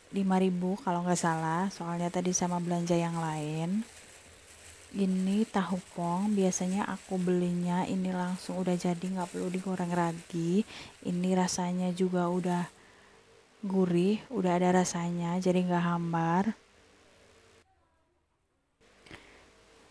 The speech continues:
Ini dalamnya seperti ini, jadi agak kopong gitu ya, karena namanya tahu pong.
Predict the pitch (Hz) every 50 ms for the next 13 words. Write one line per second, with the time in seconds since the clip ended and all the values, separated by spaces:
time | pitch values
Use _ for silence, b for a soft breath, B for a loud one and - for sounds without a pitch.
0 | - - - - - - - - - 196 196 208 202 202 190 185 185 190 190 196
1 | - 196 185 185 190 - 180 160 175 180 180 180 175 180 190 202 202 196 - 175
2 | 175 170 185 180 175 175 170 - - 170 170 170 170 165 165 160 156 - - 175
3 | 170 - - 185 185 185 185 180 175 175 - 185 180 170 170 170 - 180 175 180
4 | 180 175 175 175 170 175 175 175 - 170 170 165 180 165 - - - 170 165 165
5 | 170 170 175 196 220